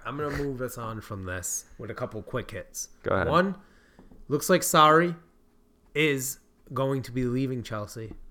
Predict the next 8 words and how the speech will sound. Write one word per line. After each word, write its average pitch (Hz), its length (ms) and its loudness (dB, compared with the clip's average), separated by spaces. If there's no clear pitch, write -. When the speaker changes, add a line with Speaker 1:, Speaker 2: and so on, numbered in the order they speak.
Speaker 2:
Arrivederci. 90 840 4
Speaker 1:
Probably 143 460 2
<laughs> - 100 -4
for, 123 520 10
Speaker 2:
<laughs> 90 320 4
Speaker 1:
probably 190 380 10
for 170 260 4
Juventus. 123 720 -2